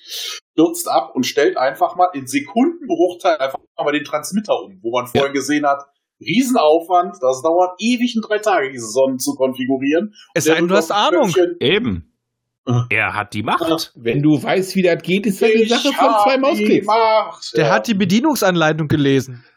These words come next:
Speaker 1: Ja, und das Zauberschwert von Grayskull, ja, ich weiß.
Speaker 2: Ja, genau.
Speaker 4: Ja, und die Kombination macht ihn halt zu Bruce Almighty.
Speaker 3: Genau, und dann sagt er halt, er hat's einmal aus und wieder angestellt und dann lief's.
Speaker 1: <laughs>
Speaker 3: Einmal den Cash,
Speaker 1: Genau,
Speaker 3: einmal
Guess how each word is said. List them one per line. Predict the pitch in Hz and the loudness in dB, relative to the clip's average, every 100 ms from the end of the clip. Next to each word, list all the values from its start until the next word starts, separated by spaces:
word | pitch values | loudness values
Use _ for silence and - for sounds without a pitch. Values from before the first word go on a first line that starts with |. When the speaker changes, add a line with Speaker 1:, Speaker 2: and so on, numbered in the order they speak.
| _ _ _ | _ _ _
Speaker 1:
Ja, | 123 117 | 2 2
und | 117 | 4
das | 131 - | 0 2
Zauberschwert | 147 131 - 127 123 | 2 2 0 -2 0
von | 123 | -4
Grayskull, | 113 107 101 92 92 | 0 0 0 -2 0
ja, | 101 | 0
ich | - | 0
weiß. | 85 120 | -2 -2
Speaker 2:
Ja, | 190 | 0
genau. | 135 113 104 - - - - | 0 0 0 -6 -10 -16 -8
Speaker 4:
Ja, | - 175 | -2 0
und | 123 | 0
die | 131 | 0
Kombination | 151 160 123 110 - 277 254 | 0 0 2 2 2 0 2
macht | 226 214 | 0 0
ihn | 226 180 | 0 2
halt | 185 170 | 2 0
zu | - 156 | 0 2
Bruce | 180 202 | 2 2
Almighty. | 190 147 92 - - _ - - | 2 2 -2 -6 -18 _ -18 -10
Speaker 3:
Genau, | - 196 | 0 0
und | 151 | 2
dann | 147 | 0
sagt | 151 185 196 | 2 0 0
er | |
halt, | 175 185 185 | -2 -2 -2
er | 160 | -2
hat's | 175 - | -2 -2
einmal | 170 156 147 | -4 -2 -2
aus | 131 185 202 | 2 2 0
und | 156 | -2
wieder | 143 117 | -2 -2
angestellt | 127 180 - 202 208 | -2 -2 0 0 0
und | |
dann | 208 | 0
lief's. | 165 123 - - _ | 2 0 -2 -14 _
Speaker 1:
<laughs> | _ 143 | _ -6
Speaker 3:
Einmal | - 135 - - 120 - 139 - 127 - 170 | -4 -6 -4 -6 -6 -6 -8 -6 -2 0 0
den | 160 | 0
Cash, | - 208 - | -2 -2 0
Speaker 1:
Genau, | 262 - | 0 2
Speaker 3:
einmal | 220 240 | 2 2